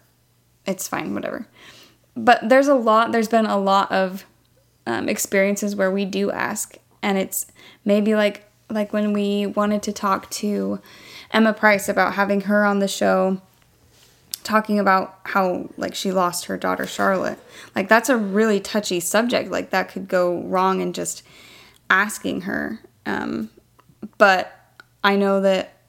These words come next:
the Lord is there with us when we're doing these hard things, and we're, like, we, we have these great goals and we want to help all these people,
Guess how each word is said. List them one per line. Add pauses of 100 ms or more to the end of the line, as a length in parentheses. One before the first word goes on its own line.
(380)
the
Lord
is (100)
there
with
us
when
we're
doing
these
hard
things,
and
we're, (440)
like,
we, (320)
we
have
these
great
goals
and
we
want
to
help
all
these
people,